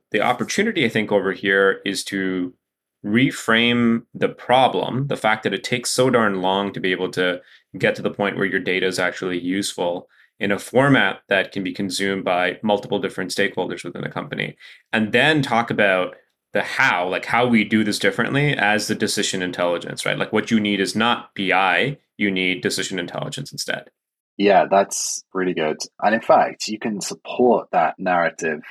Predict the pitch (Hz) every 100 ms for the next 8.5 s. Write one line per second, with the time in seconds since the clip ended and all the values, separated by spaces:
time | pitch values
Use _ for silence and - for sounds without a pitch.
0 | - 92 85 - - _ _ - 87 -
1 | 73 - _ - 87 98 - 95 85 -
2 | 101 98 101 98 - 98 98 98 95 92
3 | 87 117 104 87 110 117 92 90 85 -
4 | 80 73 82 98 90 98 - 92 90 90
5 | 90 - 87 90 87 82 - _ _ _
6 | - 101 95 90 - - - - 95 90
7 | - 80 - - 113 92 87 82 76 78
8 | 82 - 82 - -